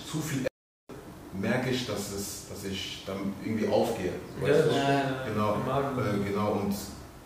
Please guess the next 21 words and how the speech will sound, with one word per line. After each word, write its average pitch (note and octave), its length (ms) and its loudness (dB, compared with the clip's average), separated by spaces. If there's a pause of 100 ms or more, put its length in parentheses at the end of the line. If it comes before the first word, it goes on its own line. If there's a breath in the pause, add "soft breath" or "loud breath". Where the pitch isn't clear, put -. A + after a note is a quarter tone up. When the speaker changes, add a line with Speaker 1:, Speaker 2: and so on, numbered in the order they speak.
Speaker 1:
manchmal C3+ 300 2
denke B2+ 140 2
ich B2 60 -4
mir A2+ 220 -4
so, F#2+ 160 -12 (100)
„Ey, G2+ 380 -8 (760)
so G2 140 -6
diese G2 180 0
Vega-, A#2 360 2
Veganer A2 480 2
oder F#2+ 180 0
Vega-, F2+ 380 -4
Vegetarier A#2 680 -2
haben's G#2 220 0 (280)
sehr, G#2 180 2
sehr, F#2+ 140 2 (140)
also G2 140 -2
nicht G#2 180 -2
einfach, A#2+ 340 2
aber F#2+ 240 0
so, F#2+ 220 0